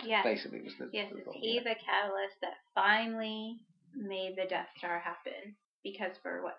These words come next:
Speaker 1: twenty years they couldn't
Speaker 2: Mm.
Speaker 1: figure out how to quite make it work, and
Speaker 2: Yeah.
Speaker 1: then he was the catalyst that came along and figured it out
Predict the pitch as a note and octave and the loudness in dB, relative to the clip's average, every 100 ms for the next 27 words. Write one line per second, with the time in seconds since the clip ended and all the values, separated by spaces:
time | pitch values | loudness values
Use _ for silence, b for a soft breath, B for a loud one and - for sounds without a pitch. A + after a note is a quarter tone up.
0 | - F#3+ F#3 F3+ F3+ F3+ - - - F3 | -8 -6 -4 -2 -2 -4 -6 -10 -6 -4
1 | E3+ A3 G#3+ G3 F3 F3+ - F3+ F3+ - | 0 2 2 0 0 0 0 -2 -4 -2
2 | F3+ - F3+ - - F#3 E3+ F3+ F3 E3+ | -4 -2 -6 -6 -6 -4 -4 -4 0 2
3 | F3+ F3 F3+ F3 - F3 F3+ F3 F3 - | 2 -2 -4 -8 -6 -4 -2 -4 -6 -12
4 | C4+ F#3+ F3+ F3+ F3+ F3 E3+ E3+ - F3 | -12 -6 -6 -4 -4 -2 -4 -6 -4 -4
5 | E3+ E3+ E3+ E3+ E3+ | -4 -8 -4 0 0